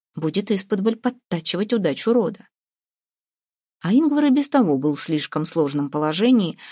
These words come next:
которое не получится исправить быстро. "Госпожа Свандра",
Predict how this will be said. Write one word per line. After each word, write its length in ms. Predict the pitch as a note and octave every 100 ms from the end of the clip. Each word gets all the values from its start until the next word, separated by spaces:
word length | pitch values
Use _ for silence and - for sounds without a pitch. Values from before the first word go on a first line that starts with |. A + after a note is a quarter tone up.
| -
которое 320 | - F3+ E3 F3
не 100 | F3+
получится 580 | G3+ F#3 D3+ - -
исправить 460 | D3+ - E3 C#3+ D3+
быстро. 480 | D#3 D#3 - - - _ _ _ _ _ _ _ _ _ _ _ _ _ _ _ -
"Госпожа 680 | C#3 C#3 C#3+ - E3 B3
Свандра", 840 | C4 - - A3+ A#3 F3 B2+ -